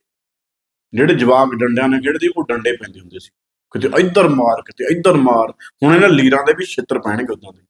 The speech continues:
ਇਹ ਲੀਰਾਂ ਪਤਾ ਕੀ ਕਹਿੰਦੀਆਂ ਬਾਦਲਾਂ ਦੀਆਂ? ਆਖੇ ਜੇ ਭਗਵੰਤ ਮਾਨ ਨੇ ਆਉਣਾ ਹੈ ਨਾ ਸਕੱਤਰੇਤ ਚ ਪੰਦਰਾਂ ਜਨਵਰੀ ਨੂੰ,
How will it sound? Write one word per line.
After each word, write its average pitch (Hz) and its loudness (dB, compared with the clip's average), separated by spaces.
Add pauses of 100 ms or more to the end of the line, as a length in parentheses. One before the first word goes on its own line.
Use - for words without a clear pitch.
(440)
ਇਹ 131 6
ਲੀਰਾਂ 131 2
ਪਤਾ 165 -2
ਕੀ - -10
ਕਹਿੰਦੀਆਂ 185 -8 (160)
ਬਾਦਲਾਂ 120 0
ਦੀਆਂ? 117 -8 (1600)
ਆਖੇ 185 4
ਜੇ 156 2
ਭਗਵੰਤ 180 0
ਮਾਨ 147 4
ਨੇ 143 -14 (1160)
ਆਉਣਾ 156 4
ਹੈ 151 2
ਨਾ 190 -4
ਸਕੱਤਰੇਤ 139 0 (100)
ਚ - -12 (840)
ਪੰਦਰਾਂ 127 2
ਜਨਵਰੀ 113 2
ਨੂੰ, 147 -4